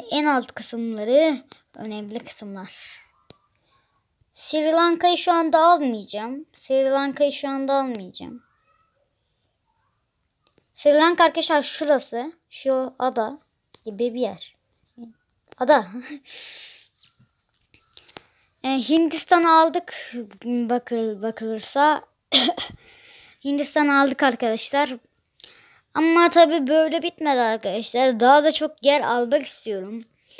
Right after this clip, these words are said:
Yani bir Türkiye'ye doğru yol kat etmek istiyorum açıkçası. Bak bot İran var. İran taraflarına doğru gitsek iyi olur.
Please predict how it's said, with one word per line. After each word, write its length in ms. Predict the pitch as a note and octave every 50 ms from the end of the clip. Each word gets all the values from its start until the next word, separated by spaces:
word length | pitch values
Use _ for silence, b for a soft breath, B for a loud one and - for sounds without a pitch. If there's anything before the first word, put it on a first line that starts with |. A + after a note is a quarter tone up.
| b b b b
Yani 280 | - C4+ C#4+ C#4+ C#4+
bir 300 | C4+ D4 D4 C#4+ - - - C#4+ A#3+ - _ _ -
Türkiye'ye 640 | - - F4+ D#4+ - - - E4+ D#4+ D#4 D4+ C4+ C4
doğru 480 | D4+ D#4 D#4 C#4+ E4 D#4+ D#4+ D#4+ D4 B3+ - - - B3 B3+
yol 180 | C#4+ C#4+ D4
kat 240 | C#4+ - C4+ C4 -
etmek 280 | C4 C4 - C4 C4+ -
istiyorum 420 | - - - - D#3 C#3 - D#3+
açıkçası. 600 | D3 C3+ - - - - - G3 - - - B3+ C4 C#4 D4 B3+ A3+ A#3+ _ _ _ _ _ _ _ _ _ _ _ _ _ _ _ _ _ _ _ _ _ _ _ _ _ _ _ _ _ _ _ _ _ _ _ _ _ _ _ _ _ _ _ _ _ _ _ _ _ _ _ _ _ _ _ -
Bak 220 | A#3 A3+ - -
bot 220 | A3 C#4+ D4+ D4 C#4+ A#3
İran 480 | - C4 C4+ C4+ A#3+ A#3 G#3+ G3+ F#3+ F3
var. 140 | D#3+ F#3+ - -
İran 400 | - C4 C4+ C#4 C#4 D4 C#4+ C#4
taraflarına 680 | C4 D4 C4+ C#4 C4+ C4+ - C4+ C4+ C#4 C#4 C#4 C4+ B3+
doğru 200 | C4+ C4 B3+ C4
gitsek 420 | G#3+ B3+ B3+ - - D4+ D4+ D4 D4 -
iyi 180 | - A#3 A3+
olur. 440 | G#3 F#3+ C#3 C3+ F#3 - - - -